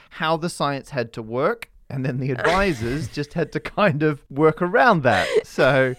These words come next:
Speaker 1: now, just to recap, if you've not seen Interstellar, it involves some people going through a wormhole into distant space to do some stuff to save humans on the Earth.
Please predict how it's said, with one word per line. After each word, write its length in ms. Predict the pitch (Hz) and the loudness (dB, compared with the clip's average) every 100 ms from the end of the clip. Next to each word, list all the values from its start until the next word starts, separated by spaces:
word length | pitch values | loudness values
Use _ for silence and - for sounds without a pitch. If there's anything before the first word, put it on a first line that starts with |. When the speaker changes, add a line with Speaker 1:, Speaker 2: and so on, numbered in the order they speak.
| - | -4
Speaker 1:
now, 320 | 196 185 113 | 0 2 2
just 300 | - 233 233 | -2 -2 0
to 80 | 254 | 0
recap, 460 | 214 208 151 113 - | 0 2 2 0 0
if 160 | 165 | -4
you've 140 | 151 147 | -4 2
not 240 | 226 170 | 2 2
seen 240 | - 190 160 | 0 2 2
Interstellar, 800 | 156 139 - 127 98 95 98 101 | -2 -4 -4 -2 0 0 -2 -4
it 140 | 160 135 | -2 -2
involves 360 | 127 156 170 | 2 2 2
some 140 | - 147 | -2 -4
people 440 | 139 123 123 117 | -2 -2 0 0
going 300 | 107 123 120 | 0 0 0
through 300 | 107 190 214 | -2 2 2
a 40 | 139 | 4
wormhole 680 | 135 127 113 110 107 107 | 2 2 2 2 2 2
into 200 | 107 110 | -2 -10
distant 380 | 107 175 - 139 | -6 -6 -6 -14
space 460 | - 127 117 117 - _ - | -4 -2 -2 -4 -14 _ -12
to 100 | 131 | -2
do 140 | 214 | -2
some 160 | - 156 | -2 -6
stuff 460 | - 127 123 _ _ - | 0 0 0 _ _ -14
to 100 | - | -6
save 260 | 135 160 160 | 0 0 0
humans 520 | - 135 123 120 - _ | -2 -2 -2 -4 -8 _
on 160 | - 120 | -6 -4
the 160 | 107 85 | -4 -6
Earth. 240 | - _ | -8 _